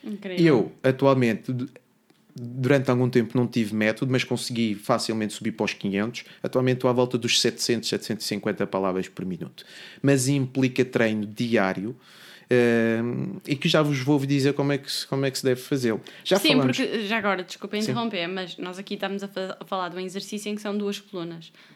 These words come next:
Speaker 2: Exatamente.
Speaker 1: Regra geral, isso não é o que depois acaba
Speaker 2: Certo.
Speaker 1: por ter, por haver nos livros. Temos
Speaker 2: Uhum.
Speaker 1: linhas com muito mais palavras, doze, não é? Como, como tinha
Speaker 2: Sim,
Speaker 1: dito
Speaker 2: sim.
Speaker 1: anteriormente. Então, como é que isso agora se traduz para um livro normal?
Speaker 2: Pronto.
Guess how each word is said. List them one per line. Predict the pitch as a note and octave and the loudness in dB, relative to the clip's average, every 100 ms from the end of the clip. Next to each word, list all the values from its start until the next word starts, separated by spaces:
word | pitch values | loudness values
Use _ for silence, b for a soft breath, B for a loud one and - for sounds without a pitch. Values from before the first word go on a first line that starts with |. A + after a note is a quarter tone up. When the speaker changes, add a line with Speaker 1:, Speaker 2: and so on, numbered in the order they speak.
| B - | B -2
Speaker 2:
Exatamente. | F#3+ | -2
Speaker 1:
Regra | F#3+ G3 | -2 -4
geral, | F#3+ F#3+ | -2 -2
isso | F#3+ F#3+ | -2 -4
não | F#3+ | -6
é | |
o | F#3+ | -6
que | - | -10
depois | - F#3 | -10 -8
acaba | F#3+ G3 | -6 -2
Speaker 2:
Certo. | F#3+ G3+ | 0 -2
Speaker 1:
por | - | -2
ter, | G3 F#3+ F#3+ | -6 -6 -8
por | F#3+ G3 | -8 -8
haver | F#3+ G3 | -6 -4
nos | G#3+ A3+ | -4 -2
livros. | C#4 B3+ B3 | 0 0 -2
Temos | G3 G3 D3 | -2 -2 -2
Speaker 2:
Uhum. | C#3+ G#3 | -2 -2
Speaker 1:
linhas | G3+ G#3 G#3 - | 0 -2 -4 -8
com | - | -6
muito | G3+ G3 | -4 -4
mais | G3+ G3 | -4 -4
palavras, | G#3 G#3 A#3 G3+ F3+ | -4 -2 -2 -4 -10
doze, | E3+ F#3 G3 G3+ | -8 -8 -8 -8
não | |
é? | E3+ - | -10 -8
Como, | G3+ F#3+ - - B B B B | -8 -8 -12 -20 B B B B
como | G#3+ G#3 | -2 -2
tinha | G#3+ G#3+ | -2 -2
Speaker 2:
Sim, | G3+ A3 | 0 -2
Speaker 1:
dito | G#3 | -2
Speaker 2:
sim. | G#3+ | -2
Speaker 1:
anteriormente. | G#3+ G#3 A3 G#3+ G#3+ F3 F3 - b b b b b | -2 -2 -4 -4 -4 -6 -8 -16 b b b b b
Então, | F3+ F#3 F#3 F#3+ | -10 -8 -8 -8
como | G#3 | -4
é | G3+ | -4
que | G3+ | -4
isso | G3+ G#3+ | -6 -4
agora | G3 G#3 | -2 -2
se | G#3 | -4
traduz | - G#3+ G#3+ A#3+ C#4 C4+ | -6 -4 -2 0 -2 -2
para | C4 C4+ | 0 2
um | |
livro | C#4+ D4 C#4+ | 2 0 0
normal? | D4 F#4 F#4+ C4+ C4+ D4 | 2 4 4 2 0 -2
Speaker 2:
Pronto. | - F2+ - - | 0 0 -2 -12